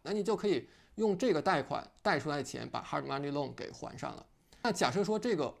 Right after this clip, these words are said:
过程出现一些问题，比方说你贷不到那个传统的贷款的话，那这个时候你仍然有选择，就是你可以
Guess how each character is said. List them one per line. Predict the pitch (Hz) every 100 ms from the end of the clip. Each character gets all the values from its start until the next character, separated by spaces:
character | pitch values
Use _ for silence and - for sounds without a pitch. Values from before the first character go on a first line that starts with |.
| _ _ -
过 | 247 143
程 | 139 151
出 | - 214
现 | 190
一 | 147
些 | 170
问 | 190 196
题， | 120 -
比 | -
方 | 123 156
说 | 160 175
你 | - -
贷 | 254 254
不 | 170
到 | 180 151
那 | 143
个 | 135 123
传 | - 143
统 | 180 107 104
的 | 104 - _ _ -
贷 | 185
款 | 135 143
的 | -
话， | 135 135 - _ _ - -
那 | 170 160 127 - _ _ _ _
这 | 202 156
个 |
时 | 127 143
候 | 147
你 | 123
仍 | 110 143
然 | 156
有 | 160
选 | 165 - 202
择， | - -
就 | 135
是 | 139 120
你 | 113 104
可 | - 143
以 | 135